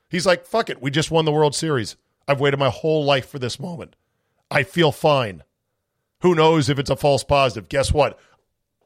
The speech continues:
I'm going out to celebrate." I say good for Justin Turner. Even though, man, the pundits, oh, the pundits, they are not happy about it. Rudy Gersten, w-, writing for the Washington Post, tweeted,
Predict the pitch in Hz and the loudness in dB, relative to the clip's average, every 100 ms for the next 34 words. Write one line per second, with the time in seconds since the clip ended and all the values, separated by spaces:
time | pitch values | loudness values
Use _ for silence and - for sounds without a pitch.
0 | - 135 139 131 123 113 107 104 - 98 | -4 -2 2 2 2 2 -4 -8 -10 -10
1 | 80 67 - _ _ _ _ _ _ _ | -10 -16 -20 _ _ _ _ _ _ _
2 | _ - 117 117 131 117 - 139 107 127 | _ -8 -4 -4 -4 -6 -2 -2 -2 -10
3 | 110 98 - 92 - 85 69 _ - - | -8 -8 -10 -10 -10 -10 -16 _ -20 -20
4 | _ _ _ - - _ _ - 175 202 | _ _ _ -14 -14 _ _ -2 0 2
5 | 208 196 120 104 101 _ _ _ _ _ | 2 4 2 -2 -12 _ _ _ _ _
6 | _ 123 190 202 156 156 143 - 143 139 | _ -16 -10 -2 0 0 -2 -2 -4 -2
7 | 135 120 - 98 120 123 117 101 - 95 | -4 -4 -6 0 2 2 0 -4 -6 -6
8 | 90 - - - _ _ _ - 113 127 | -8 -14 -18 -20 _ _ _ -8 0 2
9 | 127 127 113 113 113 104 98 90 87 - | 2 0 0 -2 -2 -8 -8 -8 -12 -20
10 | _ _ 143 196 180 185 170 - 120 120 | _ _ 0 0 2 0 0 -6 -8 -8
11 | - 135 143 143 143 139 139 131 135 120 | -10 0 0 0 -2 0 0 0 -6 -2
12 | 135 131 - - 135 117 104 | 0 0 -2 -6 -4 -4 -8